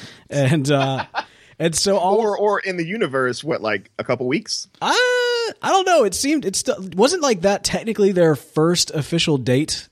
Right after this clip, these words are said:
Speaker 1: that we pick up, uh, this, this episode on?
Speaker 2: Well, no, 'cause there wasn't an episode last week, so they've been dating at least, like, two weeks.
Speaker 1: Mm, okay, fair enough. I, I, I didn't. I,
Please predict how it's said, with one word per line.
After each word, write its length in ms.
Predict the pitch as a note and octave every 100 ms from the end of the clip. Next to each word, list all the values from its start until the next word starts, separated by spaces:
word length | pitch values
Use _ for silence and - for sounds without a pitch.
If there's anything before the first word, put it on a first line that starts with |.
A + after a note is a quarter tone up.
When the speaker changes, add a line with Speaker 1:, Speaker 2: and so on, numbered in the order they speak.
| -
Speaker 1:
that 120 | C#3+
we 80 | D3
pick 220 | - D3+
up, 260 | D3 C#3 -
uh, 300 | C#3 B2+ A#2+
this, 300 | A2+ B2 -
this 340 | B2+ B2 - - _ _ -
episode 360 | C3+ - D#3+
on? 260 | E3 F3+ D3 _ _
Speaker 2:
Well, 140 | F3+
no, 160 | A3 A3
'cause 160 | A3
there 80 | F#3
wasn't 240 | F#3 A3+ F3
an 80 |
episode 340 | F#3 F#3+ - B2
last 280 | B2 C#3+ -
week, 200 | A#2 -
so 120 | C3
they've 160 | C3+ C#3
been 160 | G3+
dating 300 | D#3+ D#3+ D3
at 80 | B2+
least, 460 | A#2 C3+ F#3+ G3 -
like, 220 | C3 -
two 200 | - C3
weeks. 360 | G#2+ G2+ - -
Speaker 1:
Mm, 580 | E3 F3 F3+ F3+ F3+ E3
okay, 360 | F3+ D#3 G2
fair 220 | F#2+ D#3+
enough. 280 | D#3 B2 F#2
I, 140 | D#3 F3+
I, 360 | D3+ G3+ C#3+
I 40 | F#3+
didn't. 360 | G3 F3+ D#3
I, 200 | E3 F#3+